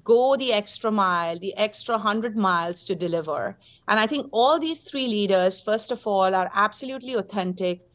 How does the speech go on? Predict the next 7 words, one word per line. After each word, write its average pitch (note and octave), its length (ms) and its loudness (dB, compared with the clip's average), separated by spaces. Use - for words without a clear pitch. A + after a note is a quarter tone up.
transparent, G#3 880 2
honest, F#3+ 680 0
uh, G3 200 0
show C4+ 320 -2
their A#3 200 2
flaws, F3 680 -2
and G#3 220 0